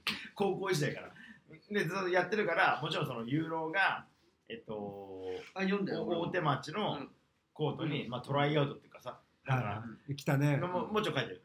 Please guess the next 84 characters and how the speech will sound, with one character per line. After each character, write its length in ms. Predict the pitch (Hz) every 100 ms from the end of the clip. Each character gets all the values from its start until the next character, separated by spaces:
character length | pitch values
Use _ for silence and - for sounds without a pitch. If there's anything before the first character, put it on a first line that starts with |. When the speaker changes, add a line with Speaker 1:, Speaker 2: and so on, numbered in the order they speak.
| 156
Speaker 1:
で、 80 |
そ 100 | 175
れ 60 | 220
が 60 | 190
ユ 160 | 185
ー 20 |
ロ 180 | 185 190
で 240 | 196 185 -
が、 200 | 180 -
帰 140 | - 196
っ 20 |
ち 80 | 170
ゃ 40 |
っ 80 | 151
た、 240 | 170 151 -
あ 80 |
の、 80 | 131
福 140 | - 180
岡 160 | 135
に 300 | 143 135 - -
サ 120 | 139
ム 80 | 151
ラ 80 |
イ 20 | 160
ボ 120 | 156
ー 40 |
ル 60 | 120
で 180 | 123 120
や 100 | 131
る 60 |
か 60 | 123
ら 80 | 117
帰 160 | 156
っ 20 |
ち 60 | 147
ゃ 40 |
っ 80 | 135
た 100 | -
っ 80 | -
て 60 | 113
い 40 |
う 20 |
の 60 | -
も 80 | -
書 80 |
い 40 | 92
て 100 | -
る 60 | 123
よ。 80 | 139
Speaker 3:
あ 100 | 135
ね。 40 | 117 110 117
Speaker 1:
う 40 |
ん。 80 | 110 _ _ _ _ _ _
Speaker 2:
俺 200 | 185 240
ト 180 | 262 226
ラ 120 | 240
イ 40 | 240
ア 60 |
ウ 100 | 240
ト 80 | -
聞 340 | - - 226
い 40 | 214
て 100 | 208
な 180 | 185 190
か 140 | 196
っ 100 | 190
た 100 | 131
っ 100 | -
て 100 | -
い 80 | 123
う 40 |
話 320 | 120 113 - -
と 80 |
か 160 | - 98
か 120 | -
ら 40 | -
さ。 240 | - - - _ _ _ -
Speaker 1:
あ 100 | 135
る 180 | 131 120
ん 40 |
だ。 60 | -
Speaker 3:
そ 60 |
う 60 | 135
ね。 160 | 165